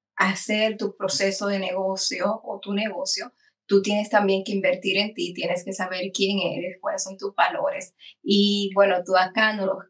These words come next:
acabas de compartir. Y esto es bueno que, eh, que cada invitada que, lo ha-, que venga acá o que muchas de las invitadas que vienen acá lo digan, porque nos refresca la mente y es algo que hay que tener muy en cuenta y muy pendiente.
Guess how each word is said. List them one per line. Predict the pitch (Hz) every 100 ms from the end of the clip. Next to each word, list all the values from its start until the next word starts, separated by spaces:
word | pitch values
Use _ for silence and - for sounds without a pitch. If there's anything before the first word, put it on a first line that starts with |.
| -
acabas | 180 180 170 196
de | 202 190
compartir. | 175 185 - - 196 190 - - _
Y | 220 214
esto | 202 208 262
es | 240
bueno | 233 233 233 226
que, | 220 208 202 202 196 196 -
eh, | 196 196 196 190 185 - _ _ _ _ _ _ _ _ _ _
que | 202 196
cada | 214 233 240
invitada | 254 247 240 220 226
que, | 226
lo | 214
ha-, | 208 208 202 -
que | 202 196
venga | 190 202 202
acá | - 202 196 196
o | 190
que | - 190
muchas | 196 202 226
de |
las | 226
invitadas | 208 196 196 185 -
que | - 196 180
vienen | 185 190
acá | 190 - 190
lo | 190 190
digan, | 202 196 170 -
porque | - 226 - 185 185 -
nos | 196 196 202
refresca | 180 180 190 226
la | 214
mente | 208 202 202 190 185 190 190
y | 185 190
es | -
algo | - 202 202
que | -
hay | -
que | 196
tener | - 95 95 98
muy | 139 220
en | 202
cuenta | 190 208 202 175 165 -
y | 185
muy | 185 196
pendiente. | 196 190 202 180 - _